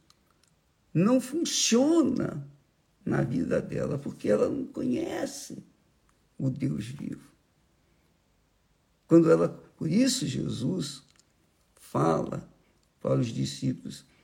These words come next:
"Ide por todo mundo e pregai o evangelho. Em meu nome, em meu nome farão milagres. Eu, em meu nome ressuscitarão mortos. Em meu nome curarão os enfermos."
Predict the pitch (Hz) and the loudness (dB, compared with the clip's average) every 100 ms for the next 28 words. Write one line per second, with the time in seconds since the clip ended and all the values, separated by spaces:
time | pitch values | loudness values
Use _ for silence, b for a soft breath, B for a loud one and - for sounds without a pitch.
0 | b b _ - 143 139 - - - 131 | b b _ 0 2 2 -4 -10 -6 -4
1 | - 110 - 139 185 202 208 208 _ _ | -2 -2 0 0 2 0 -4 -10 _ _
2 | _ _ _ _ - 143 143 135 - 120 | _ _ _ _ -4 -4 -2 -4 -2 0
3 | 131 143 139 143 160 151 135 143 254 262 | 2 2 2 2 0 -4 0 6 8 8
4 | 254 214 196 226 - - - - - _ | 4 2 2 2 2 2 0 -4 -10 _
5 | _ _ _ _ - 214 240 240 220 98 | _ _ _ _ 4 4 4 2 2 2
6 | 110 113 95 - - 78 82 65 - - | 2 2 0 -2 -2 0 0 -2 -4 -6
7 | - - - - - _ _ _ _ _ | -8 -12 -18 -20 -20 _ _ _ _ _
8 | _ _ _ _ 214 262 262 - 190 247 | _ _ _ _ 6 8 6 2 2 4
9 | 247 247 220 220 254 226 175 180 - - | 4 4 4 4 4 4 2 -2 -6 -8
10 | - - 69 78 71 185 143 - B B | -4 -2 0 0 2 2 0 -4 B B
11 | - 220 247 254 214 190 240 226 240 202 | 0 4 6 6 4 4 2 2 0 2
12 | 165 170 180 170 165 - - - - | 4 4 2 2 -2 -2 0 0 -2